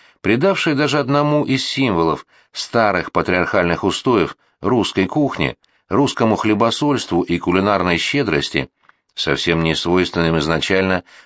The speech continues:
пошлые, отрицательные черты. Гоголь, как и во всём своём творчестве, по существу, плачет,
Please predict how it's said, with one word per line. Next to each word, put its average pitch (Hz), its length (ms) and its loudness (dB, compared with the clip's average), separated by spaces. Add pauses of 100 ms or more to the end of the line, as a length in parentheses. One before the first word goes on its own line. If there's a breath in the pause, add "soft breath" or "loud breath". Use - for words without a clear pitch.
(120)
пошлые, 101 640 0 (200)
отрицательные 95 840 0
черты. 87 500 -2 (760)
Гоголь, 78 560 0 (460)
как 76 200 -4
и 85 40 2
во 80 160 2
всём 80 220 0
своём 82 240 0
творчестве, 92 600 0
по 82 120 0
существу, 135 680 -2 (400 soft breath)
плачет, 151 640 -2